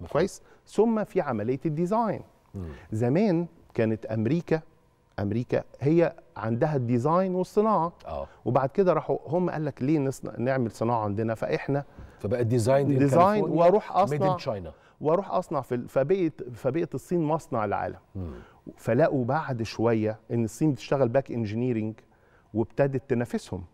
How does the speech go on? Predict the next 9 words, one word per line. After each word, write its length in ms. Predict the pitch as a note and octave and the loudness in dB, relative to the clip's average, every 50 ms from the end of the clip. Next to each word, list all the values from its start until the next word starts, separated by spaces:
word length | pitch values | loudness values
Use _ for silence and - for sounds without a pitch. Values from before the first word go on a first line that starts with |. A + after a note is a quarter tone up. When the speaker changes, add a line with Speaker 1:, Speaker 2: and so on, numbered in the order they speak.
| _ - | _ -10
Speaker 1:
مم. 280 | F#2+ F#2+ F#2 F#2 F#2+ F#2+ G2+ - _ _ - | -8 -6 -6 -6 -6 -8 -8 -12 _ _ -6
Speaker 2:
وابتدى 480 | - A2 G2+ - - C#3 C#3+ C#3+ D3 C3 | -4 -4 -2 2 4 4 4 4 2 0
تايوان 600 | - - C3+ C#3+ D#3 D3+ D3 D#3 D#3 D#3 D#3+ D#3 D3+ - _ _ _ | 0 2 2 2 2 2 0 -2 -2 -4 -6 -8 -12 -18 _ _ _
تبقى 280 | - A2+ G2+ - A#2 G#2+ | -4 -4 -4 -4 -4 -2
هي 380 | B2 C#3 D3 D3+ D3+ D3+ - - - - | 0 2 2 2 2 2 0 -4 -8 -4
كمان، 540 | - G#2+ G#2+ A2+ A#2+ B2+ C3+ C#3 D3 D3 C#3+ - _ _ _ _ _ G#2+ | -2 0 2 2 2 2 2 2 0 -2 -8 -14 _ _ _ _ _ -6
آه، 140 | G2+ - - | -6 -6 -4
وكوريا 480 | - G#2+ G#2+ G#2+ - - - - B2+ B2+ | -2 0 2 2 2 2 2 2 2 2
الجنوبية. 580 | B2+ C3+ D3 E3 F3 F3 G#3+ G#3+ E3 A#2+ - | 2 0 0 0 0 2 2 2 0 0 -2